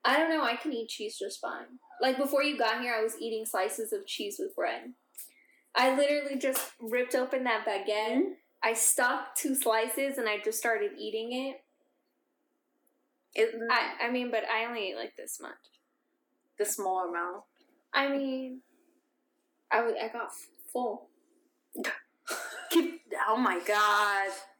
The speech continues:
Speaker 1: It was, like, four inches. I was like, "This is a lot of food, but I have to finish it. I can't throw it away."
Speaker 2: No, I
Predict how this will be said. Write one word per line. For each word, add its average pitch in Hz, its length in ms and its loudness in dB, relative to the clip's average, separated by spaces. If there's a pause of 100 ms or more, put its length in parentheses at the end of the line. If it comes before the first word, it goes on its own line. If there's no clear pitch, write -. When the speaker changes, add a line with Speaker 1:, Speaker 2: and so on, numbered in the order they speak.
(260)
Speaker 1:
It - 840 -16
was, 240 160 -2
like, 233 180 0
four 214 300 -4
inches. 269 460 -4
I 233 80 -6
was 233 120 -8
like, 220 180 -8
"This 226 200 -6
is - 60 -10
a - 20 -6
lot 180 200 -2
of 214 140 -10
food, - 300 -8 (160)
but 220 100 0
I 175 40 2
have - 260 -4
to 226 80 -4
finish 214 380 -6
it. - 80 -2
I 196 60 -2
can't - 280 -10
throw 127 180 -2
it - 60 -8
away." 151 380 -8 (1900)
Speaker 2:
No, 214 80 -2
I 202 120 2